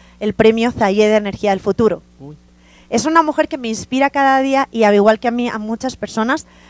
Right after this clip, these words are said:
Speaker 1: para, pues, para transmitir de que es posible, que a veces uno tenemos estereotipos en la cabeza y decimos, "¿Pero tú qué haces, Yanire?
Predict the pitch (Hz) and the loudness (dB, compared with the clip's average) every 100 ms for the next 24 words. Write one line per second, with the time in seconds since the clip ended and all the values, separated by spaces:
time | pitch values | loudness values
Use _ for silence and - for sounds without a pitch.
0 | _ 220 208 202 196 - _ _ _ 240 | _ 0 4 4 2 -2 _ _ _ 0
1 | 226 240 214 220 214 208 240 247 214 202 | 2 0 2 0 -2 -2 0 0 -2 -4
2 | - _ _ - 190 - 427 440 240 190 | -6 _ _ -12 -8 2 6 6 4 0
3 | - 208 208 339 359 359 349 285 302 320 | 0 2 2 0 0 -2 -2 -2 -2 -6
4 | - 240 220 - - 285 311 294 294 294 | 0 4 4 2 0 0 0 2 4 4
5 | 285 269 262 226 - - - - _ _ | 2 0 0 -2 -2 -12 -20 -20 _ _
6 | - 202 202 226 220 247 214 214 220 233 | -2 -2 0 2 2 2 0 0 2 2
7 | 233 233 | 2 2